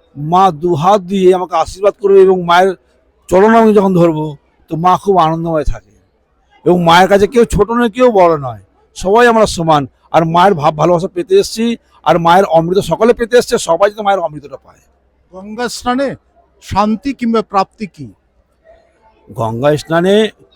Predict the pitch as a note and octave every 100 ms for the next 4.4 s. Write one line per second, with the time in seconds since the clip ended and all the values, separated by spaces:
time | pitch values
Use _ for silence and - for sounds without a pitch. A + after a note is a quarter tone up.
0 | _ _ C#3 D3+ F#3+ G#3+ - A3 C#3+ F#3
1 | A3 B3+ A#3+ A#3 F#3+ D3+ C#3 A2+ F#2+ F#2+
2 | _ _ _ _ - F3+ C3+ C#3 D3 A3
3 | - A3 G3+ A3 G3+ F#3+ F#3+ F#3 F#3 F#3+
4 | G3+ F#3+ G3+ G4